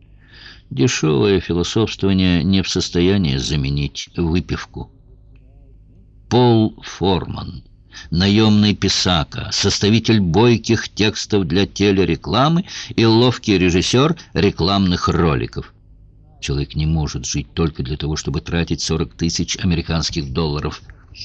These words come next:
Форман встал из-за стола, натянул выцветшие голубые джинсы и старую армейскую рубашку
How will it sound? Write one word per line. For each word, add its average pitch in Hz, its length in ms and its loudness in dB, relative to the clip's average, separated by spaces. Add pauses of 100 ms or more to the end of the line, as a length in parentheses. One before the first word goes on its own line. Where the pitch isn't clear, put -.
(260)
Форман 110 340 2
встал 104 400 0
из-за 90 240 0
стола, 101 380 2
натянул 104 560 4
выцветшие 95 840 0
голубые 92 460 2
джинсы 87 540 0
и 90 60 0
старую 95 400 0
армейскую 85 440 -2
рубашку 80 460 -2